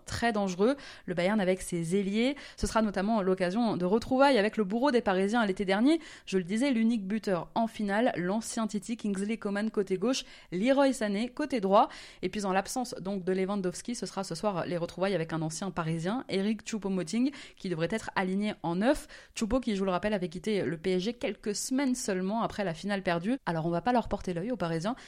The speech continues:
mais ce serait terrible que Choupo marque ce soir, maillot du Bayern sur le dos.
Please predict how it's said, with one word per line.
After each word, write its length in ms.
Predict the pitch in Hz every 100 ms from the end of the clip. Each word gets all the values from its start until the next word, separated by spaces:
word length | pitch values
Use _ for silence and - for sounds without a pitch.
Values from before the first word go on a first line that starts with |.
| - -
mais 60 |
ce 100 | 175
serait 240 | 175 220 190
terrible 420 | - 233 214 156 -
que 160 | 175
Choupo 220 | - 160
marque 400 | 196 180 170 156
ce 120 | - 160
soir, 320 | - 196 226 - -
maillot 260 | 180 175 208
du 120 | 175
Bayern 360 | 151 180 208
sur 220 | 175 - 269
le 100 | 196
dos. 240 | 147 143